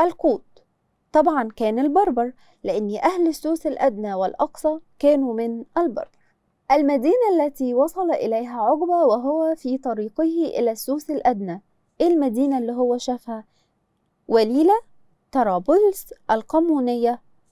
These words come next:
طبعا كانت وليلة. السؤال كمان ممكن يقول لي: "أكمل العبارات الآتية". رقم واحد،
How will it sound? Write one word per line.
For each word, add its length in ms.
طبعا 420
كانت 360
وليلة. 400
السؤال 300
كمان 280
ممكن 400
يقول 280
لي: 140
"أكمل 400
العبارات 680
الآتية". 520
رقم 300
واحد، 340